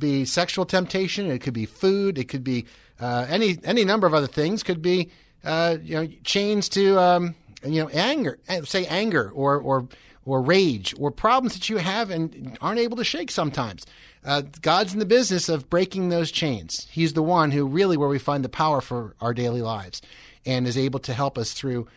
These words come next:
uh, all of those things and, uh, and not have them have to be masters over us. So the song Chainbreaker's coming up,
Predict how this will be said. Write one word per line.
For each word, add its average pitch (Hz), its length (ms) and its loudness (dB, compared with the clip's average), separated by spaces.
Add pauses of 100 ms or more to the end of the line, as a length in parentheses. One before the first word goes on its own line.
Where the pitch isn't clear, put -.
(220)
uh, 110 200 -6
all 147 220 4
of 131 100 -2
those 117 220 -4
things 113 440 -8
and, 117 260 -6
uh, 110 200 -4
and 123 100 -6
not 120 140 -4
have 127 200 -4
them 123 100 -6
have 120 180 -6
to - 80 -16
be 127 60 -6
masters 147 420 -6
over 151 300 -2
us. 85 100 -8
So 147 120 0
the 127 100 -4
song 185 320 2 (200)
Chainbreaker's 214 540 0
coming 143 260 -2
up, 143 220 2